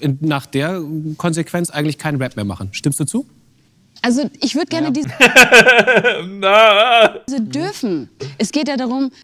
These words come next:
Speaker 3: Sollten sie nicht.
Speaker 2: ist
Speaker 1: Sollten
Speaker 2: es
Speaker 1: nicht.
Speaker 2: diskriminierend?
Speaker 1: Mhm.
Speaker 2: Da
Speaker 3: Die weißen Wack M Cs sollen die Schnauze halten.
Speaker 2: dass sie sich kulturell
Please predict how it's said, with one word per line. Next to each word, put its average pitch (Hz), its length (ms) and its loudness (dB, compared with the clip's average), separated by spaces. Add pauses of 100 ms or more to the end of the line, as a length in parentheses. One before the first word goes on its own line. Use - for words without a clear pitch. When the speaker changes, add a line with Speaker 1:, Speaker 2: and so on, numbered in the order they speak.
(120)
Speaker 3:
Sollten 151 520 2
sie 131 160 -6
nicht. 127 500 -4
Speaker 2:
ist - 60 -4
Speaker 1:
Sollten - 220 -2
Speaker 2:
es - 80 0
Speaker 1:
nicht. 320 100 -2
Speaker 2:
diskriminierend? 254 1000 -4
Speaker 1:
Mhm. 117 160 -8
Speaker 2:
Da - 80 -4
Speaker 3:
Die 135 180 -8
weißen 165 420 0
Wack - 220 0
M 185 120 0
Cs 170 300 -6
sollen 170 300 -4
die 160 100 -4
Schnauze 165 520 0
halten. 139 340 0
Speaker 2:
dass 311 180 -6
sie 302 140 -2
sich 262 260 -6
kulturell 233 680 -6